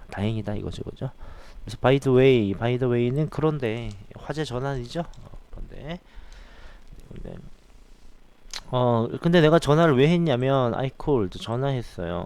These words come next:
어, 왜 했느냐? 자, 너에게 왜 전화했느냐? To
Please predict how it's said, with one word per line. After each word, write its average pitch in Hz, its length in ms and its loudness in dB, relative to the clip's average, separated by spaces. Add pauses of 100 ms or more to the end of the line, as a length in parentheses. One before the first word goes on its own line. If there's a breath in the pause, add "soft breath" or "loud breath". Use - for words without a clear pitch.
어, 95 260 -6
왜 117 140 -6
했느냐? 123 720 0 (500 loud breath)
자, 87 300 -6
너에게 131 460 0
왜 113 140 2
전화했느냐? 135 800 0
To - 100 -12